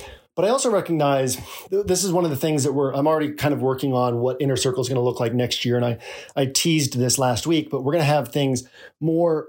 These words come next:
organized and more syllabus driven so that you can have a sense of, "Okay, at this point in the season, we're gonna be focusing on this. At this point in the season, we're gonna be focusing on this."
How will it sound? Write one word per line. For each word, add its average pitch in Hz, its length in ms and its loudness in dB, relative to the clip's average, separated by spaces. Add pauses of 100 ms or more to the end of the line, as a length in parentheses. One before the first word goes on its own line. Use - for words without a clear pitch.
(140)
organized 220 720 2
and 156 100 2
more 147 160 0
syllabus 151 500 0
driven 139 640 -2
so - 140 0
that 123 160 -2
you 139 140 0
can 139 100 -2
have 139 140 0
a - 20 0
sense 135 240 0
of, 131 100 -2
"Okay, 135 380 0 (340)
at 123 140 -2
this 180 160 0
point 170 200 -2
in 147 40 -4
the 147 60 -2
season, 139 280 2
we're 127 100 0
gonna 123 120 0
be 123 180 0
focusing 127 400 -2
on 123 120 -4
this. 185 280 0
At 135 80 -2
this 139 120 -2
point 139 160 -2
in 123 60 -6
the 123 40 -2
season, 127 240 0
we're 120 40 0
gonna 123 120 0
be 113 80 -2
focusing 127 380 -2
on 120 80 -2
this." 123 240 0